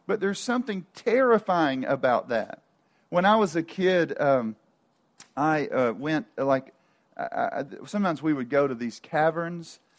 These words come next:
and, uh, I remember a few times, and one time, I don't remember who I was with, maybe, uh, with a school or something, I don't know. But one time I went to some, and, and,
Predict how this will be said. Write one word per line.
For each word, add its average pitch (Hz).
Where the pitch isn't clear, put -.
and, 127
uh, 123
I 147
remember 147
a 127
few 139
times, 135
and 135
one 180
time, 147
I 165
don't 170
remember 120
who 139
I 123
was 117
with, 131
maybe, 143
uh, 123
with 110
a 104
school 139
or 117
something, 120
I -
don't 131
know. 113
But -
one 185
time 180
I 147
went 143
to 143
some, 139
and, 135
and, 131